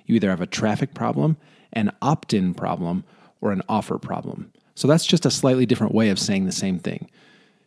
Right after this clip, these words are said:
He's saying you either don't have enough people who you're getting to your opt-in, or not, not enough of the people who are arriving at your opt-in are actually converting and getting onto your list where they can hear your offer, or you have an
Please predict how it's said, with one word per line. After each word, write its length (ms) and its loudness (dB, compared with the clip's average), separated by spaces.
He's 240 4
saying 280 4
you 100 2
either 160 2
don't 180 2
have 160 0
enough 220 2
people 320 -2
who 160 -2
you're 420 0
getting 320 4
to 140 -2
your 440 2
opt-in, 540 0
or 140 2
not, 340 2
not 200 4
enough 180 2
of 60 -4
the 60 0
people 280 -2
who 120 -2
are 180 2
arriving 420 2
at 60 -2
your 120 0
opt-in 520 -2
are 80 2
actually 340 -2
converting 680 0
and 180 -6
getting 260 0
onto 400 -2
your 380 -2
list 420 -2
where 100 0
they 60 -4
can 140 -10
hear 160 -4
your 180 -4
offer, 380 -6
or 300 6
you 100 4
have 200 0
an 100 0